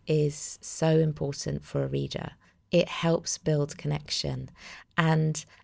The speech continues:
as I said, in fiction, we're able to dive straight into the action. And there's nothing to say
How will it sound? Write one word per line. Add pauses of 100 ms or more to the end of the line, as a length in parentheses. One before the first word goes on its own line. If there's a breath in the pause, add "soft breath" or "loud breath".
as
I
said, (120)
in
fiction, (120)
we're
able
to
dive
straight
into
the
action. (340 loud breath)
And
there's
nothing
to
say